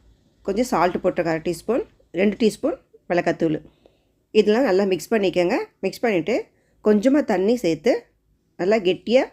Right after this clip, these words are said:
கலந்து விட்டுக்கோங்க. இப்போ நான் இதுல மஞ்சத்தூள் சேர்த்துருக்கேன். இது ஆப்ஷனல் தான்,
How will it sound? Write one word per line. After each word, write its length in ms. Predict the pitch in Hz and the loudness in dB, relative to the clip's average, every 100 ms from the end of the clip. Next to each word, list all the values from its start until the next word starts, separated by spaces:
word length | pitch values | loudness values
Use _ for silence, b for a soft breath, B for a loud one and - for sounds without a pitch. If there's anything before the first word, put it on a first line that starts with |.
| _ _ _ _ | _ _ _ _
கலந்து 260 | - 165 156 | -4 -2 0
விட்டுக்கோங்க. 420 | 156 156 147 151 226 440 _ _ _ _ _ _ _ _ | -2 -6 -6 -4 -4 -6 _ _ _ _ _ _ _ _
இப்போ 160 | - | -6
நான் 160 | 202 202 | -4 -2
இதுல 160 | 190 254 | 0 0
மஞ்சத்தூள் 400 | 262 208 277 233 | 0 0 0 0
சேர்த்துருக்கேன். 440 | 190 170 160 220 254 | 0 -2 0 0 2
இது 120 | 196 | 2
ஆப்ஷனல் 420 | 175 202 - 214 170 | 2 2 -2 -4 -2
தான், 140 | 233 | -4